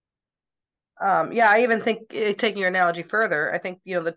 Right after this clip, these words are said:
the cheeses that, uh, are influenced are ones that are soft and malleable.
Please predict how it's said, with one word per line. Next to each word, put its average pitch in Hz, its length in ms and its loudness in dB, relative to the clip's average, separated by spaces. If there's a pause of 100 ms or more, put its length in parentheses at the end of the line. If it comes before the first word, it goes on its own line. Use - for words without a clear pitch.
the 170 140 -12
cheeses 208 680 -4
that, 170 340 2
uh, 160 280 0 (500)
are 160 100 -2
influenced 196 480 -6
are 185 60 -2
ones 180 160 -4
that 165 80 -6
are 143 60 -4
soft - 520 -4
and 170 140 -14
malleable. 151 560 -6